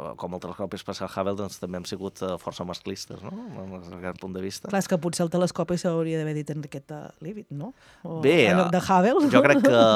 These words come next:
Speaker 2: <laughs>
Speaker 1: que amb el temps hi hauran, perquè de figures, eh,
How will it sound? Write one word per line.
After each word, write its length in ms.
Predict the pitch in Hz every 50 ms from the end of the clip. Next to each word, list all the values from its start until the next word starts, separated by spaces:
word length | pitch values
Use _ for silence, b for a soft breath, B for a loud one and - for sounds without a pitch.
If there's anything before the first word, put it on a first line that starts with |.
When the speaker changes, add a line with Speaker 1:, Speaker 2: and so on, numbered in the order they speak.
| 104 101 92 -
Speaker 2:
<laughs> 160 | - - -
Speaker 1:
que 80 | - 120 113
amb 100 | 104 101
el 140 | 101 98 95
temps 320 | - 110 107 117 113 107
hi 80 | 110 104
hauran, 400 | 98 95 95 90 92 95 95 95
perquè 300 | 87 98 92 85 101 92 90
de 80 | 90
figures, 520 | 82 - 101 95 98 95 101 98 - - 104
eh, 340 | 101 98 98 98 95 90